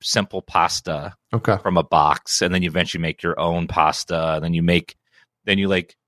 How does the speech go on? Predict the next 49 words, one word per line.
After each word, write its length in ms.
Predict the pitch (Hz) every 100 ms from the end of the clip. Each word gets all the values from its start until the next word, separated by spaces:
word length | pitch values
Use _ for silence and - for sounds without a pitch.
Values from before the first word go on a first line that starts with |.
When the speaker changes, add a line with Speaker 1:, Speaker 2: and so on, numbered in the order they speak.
| _ _ -
Speaker 1:
grind 440 | 95 98 101 98
up 200 | 98 -
the 100 | 98
meat 220 | 92 95
and 100 | 90
make 160 | 90 -
your 120 | 92
own 160 | 95 92
ground 360 | 92 90 90
meat 220 | 92 82
hamburgers 600 | 82 85 82 80 85 82
instead 220 | 82 - 82
of 80 |
prepackaged. 800 | - 87 - 82 78 80 80 - - _ _
So 220 | 131 120
the 180 | 95 120
ingredients 440 | 98 143 135 120
go 160 | - 120
up 320 | - 107 - _ _
over 200 | 113 104
time, 360 | - 107 95 90
and 100 | 85
so 180 | - 87
does 220 | 85 80
the 180 | 82 78
complexity 600 | - - 76 - - 71
of 160 | 65 69
the, 160 | 65 - -
the, 120 | 64 - _ _
the 160 | 73 -
menus. 480 | 80 76 73 69 - - - -
And 140 | 123
your 100 | 123
staff 440 | - - 147 151 -
becomes 360 | - 117 101
so 200 | - 107
good, 420 | 90 101 117 139 - _ _ -
they're 80 |
a 40 | 104
little 140 | 117
bit 160 | 113 85
broken, 480 | 98 101 - 123 117
where 100 | 98
you 100 | 104
can 160 | - 95
just 140 | 151
Speaker 2:
<laughs> 80 | 190
Speaker 1:
have 200 | 98 87
them 240 | 95 90